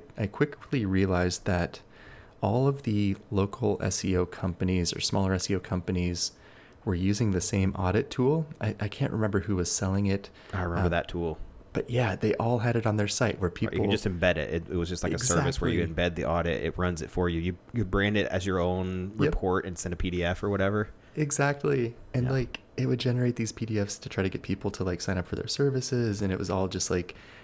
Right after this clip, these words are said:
Speaker 1: "You have seventeen errors," or, or, like, "a hundred and fifty errors," or two thousand errors. Uh, and we really need to fix this. And the only way to do it is by you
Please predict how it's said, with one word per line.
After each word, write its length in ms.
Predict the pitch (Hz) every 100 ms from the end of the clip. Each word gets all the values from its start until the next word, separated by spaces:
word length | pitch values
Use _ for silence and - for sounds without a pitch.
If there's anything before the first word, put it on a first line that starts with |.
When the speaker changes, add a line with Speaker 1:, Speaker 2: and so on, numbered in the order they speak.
| -
Speaker 1:
"You 100 | 131
have 120 | 110
seventeen 460 | - 104 139 - 127
errors," 320 | 143 104 90
or, 120 | 95 -
or, 120 | 101
like, 220 | 90 82 - -
"a 40 |
hundred 260 | - 104 127
and 80 | 135
fifty 320 | 156 127 107
errors," 320 | 101 98 92
or 80 | 95
two 220 | - -
thousand 360 | 156 220 180 135
errors. 380 | 113 95 87 - - - - - -
Uh, 220 | 110 90 -
and 140 | 90
we 100 | 113
really 220 | 123 113
need 140 | 101 98
to 60 |
fix 240 | - 95 -
this. 280 | - - 101
And 200 | 98 - -
the 120 | 104
only 160 | 113 117
way 80 | 104
to 100 | 87
do 140 | 98
it 80 | 98
is 100 | 107
by 80 | 95
you 220 | 90